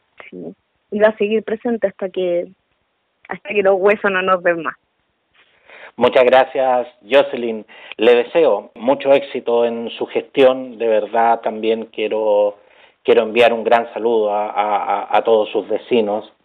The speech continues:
Speaker 2: Sé que están pasando un momento realmente difícil y desearles, eh, desearles lo mejor en este instante. Muchas gracias por, por estar con nosotros y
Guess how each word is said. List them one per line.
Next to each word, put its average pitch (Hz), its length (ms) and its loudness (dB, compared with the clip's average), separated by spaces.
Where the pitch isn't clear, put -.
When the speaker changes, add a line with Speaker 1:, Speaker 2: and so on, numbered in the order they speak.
Speaker 2:
Sé 101 160 2
que 107 100 -6
están 101 340 -2
pasando 110 420 0
un 110 60 -4
momento 107 680 -2
realmente 117 600 2
difícil 101 680 -10
y 113 100 4
desearles, 113 640 2
eh, 107 680 -4
desearles 110 560 2
lo 110 120 2
mejor 117 360 2
en 101 140 -4
este - 200 -18
instante. - 600 -6
Muchas 113 260 2
gracias 113 340 2
por, 107 400 0
por 107 160 0
estar 113 300 -2
con 113 160 -8
nosotros 127 520 -4
y 110 480 -4